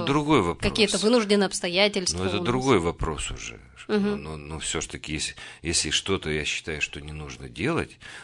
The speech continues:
Speaker 2: то это не то, что я вот сейчас побезобразничаю, к примеру,
Speaker 1: Мгм.
Speaker 2: а потом снова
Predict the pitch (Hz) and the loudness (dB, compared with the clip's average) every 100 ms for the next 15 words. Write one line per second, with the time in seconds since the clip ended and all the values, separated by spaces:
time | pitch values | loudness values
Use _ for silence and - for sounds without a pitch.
0 | - 85 82 80 80 78 80 87 95 85 | -14 -8 -6 -6 -8 -6 -8 -8 -8 -8
1 | 78 76 73 78 - 78 82 76 73 127 | -8 -8 -8 -8 -8 -10 -8 -8 0 4
2 | 165 107 - - - - 73 71 - - | 4 2 -4 -8 -10 -12 -10 -8 -10 -12
3 | 117 240 233 226 - - - - - 151 | 0 4 4 0 -8 -8 -4 -2 2 2
4 | 98 - - - | 0 -6 -8 -10